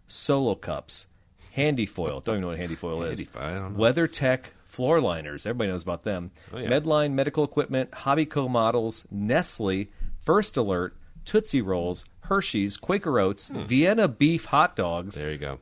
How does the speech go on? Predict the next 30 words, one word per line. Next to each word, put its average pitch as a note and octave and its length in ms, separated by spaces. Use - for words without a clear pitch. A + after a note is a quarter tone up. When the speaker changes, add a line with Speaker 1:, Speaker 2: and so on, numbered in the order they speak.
Speaker 1:
Astrophysic A2 680
Telescopes, D3+ 720
Riddle B2 280
Sports - 400
Equipment, D3+ 420
Kraft F#3+ 440
Mac D#3 240
and A2+ 100
Cheese, C#3+ 320
and G2 200
Beer A2+ 200
Nuts. D#2 400
I, - 60
I D#3 60
Speaker 2:
Did F3 80
you - 80
Speaker 1:
mean, - 80
Speaker 2:
know A#2+ 80
about A#2 200
all A2+ 200
Speaker 1:
Cra- - 80
Speaker 2:
sixteen B2+ 420
of B2+ 60
those B2 200
things? B2 180
Speaker 1:
Kraft D#3 360
Mac C#3+ 260
and A#2+ 120
Cheese. C#3+ 520
I, C#3+ 180